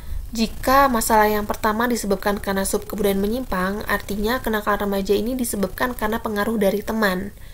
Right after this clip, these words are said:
Sementara kalau yang sosialisasi tidak sempurna, yaitu adanya ketidaksempurnaan dalam penerapan nilai dan norma di lingkungan keluarga. Jadi, kenakalan remaja bisa disebabkan karena faktor teman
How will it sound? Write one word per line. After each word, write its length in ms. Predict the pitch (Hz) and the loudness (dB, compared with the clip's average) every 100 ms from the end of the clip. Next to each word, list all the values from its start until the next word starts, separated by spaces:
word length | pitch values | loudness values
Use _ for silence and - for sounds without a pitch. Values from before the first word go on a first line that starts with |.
| - - - - - | -14 -14 -16 -16 -12
Sementara 480 | - 233 233 240 269 | -4 0 4 4 4
kalau 320 | 262 226 214 | 4 2 4
yang 240 | 208 202 208 | 4 2 0
sosialisasi 640 | 220 220 214 208 202 214 | -2 0 0 2 0 0
tidak 160 | 214 208 | 2 0
sempurna, 720 | 208 202 214 196 196 233 - - - | 0 -4 -2 0 2 2 0 -4 0
yaitu 720 | 104 190 - 240 254 262 - - | 2 2 -2 -2 0 -2 -2 0
adanya 320 | - 233 233 269 | 4 6 4 2
ketidaksempurnaan 880 | - 233 214 214 220 208 226 226 | 2 2 2 0 0 2 2 4
dalam 400 | 214 202 214 220 - - - | 4 4 0 -4 -8 -10 -2
penerapan 480 | 208 202 196 214 214 | 0 2 2 2 2
nilai 320 | 202 202 208 | 2 2 2
dan 160 | 196 | 2
norma 320 | 190 196 202 208 | 0 -2 0 0
di 80 | |
lingkungan 400 | 202 196 202 202 | 0 0 -2 -2
keluarga. 640 | 202 220 202 196 196 196 - - - - - | -2 2 4 4 4 2 2 -8 -12 -12 2
Jadi, 400 | 202 196 226 254 | 4 6 2 0
kenakalan 400 | 226 208 208 208 | -2 0 0 2
remaja 320 | 196 190 233 | 2 4 2
bisa 320 | 226 202 220 | 2 2 0
disebabkan 560 | 208 208 190 - 220 220 | 0 0 0 2 0 0
karena 400 | 202 202 208 208 | -2 0 0 0
faktor 400 | 202 - 208 202 - | -2 0 0 2 0
teman 560 | 240 214 185 196 247 | 0 2 2 0 -2